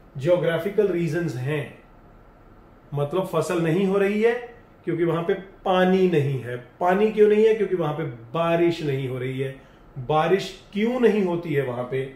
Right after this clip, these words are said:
क्या कभी chances हैं वहां पे बारिश होनी शुरू हो जाए? ये answers आपको geography देगी। कई जगह तो ऐसी है कि बारिश का होना मुश्किल है, हम जितने मर्जी कोशिश कर लें,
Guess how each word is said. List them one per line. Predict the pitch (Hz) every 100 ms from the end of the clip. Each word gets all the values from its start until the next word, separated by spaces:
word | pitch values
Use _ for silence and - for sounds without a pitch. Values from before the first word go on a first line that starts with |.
| - -
क्या | 175 175
कभी | 180 180
chances | 180 175 175 185
हैं | 147 185
वहां | 180
पे | 185
बारिश | 160 170 175
होनी | 170 175
शुरू | 175 185
हो | 175
जाए? | 180 190 190 - - - 143
ये | 165
answers | 165 156 170 156
आपको | 147 -
geography | - 147 131 123 -
देगी। | - - - - - - - - - - - - - - -
कई | 190 202
जगह | 202 214
तो | 202
ऐसी | 185 202
है |
कि | 202
बारिश | 175 175 170
का | 190
होना | 175 175
मुश्किल | 165 - 185
है, |
हम | 170 165
जितने | 151 151 170
मर्जी | 156 147
कोशिश | 160 139 -
कर | 120
लें, | 110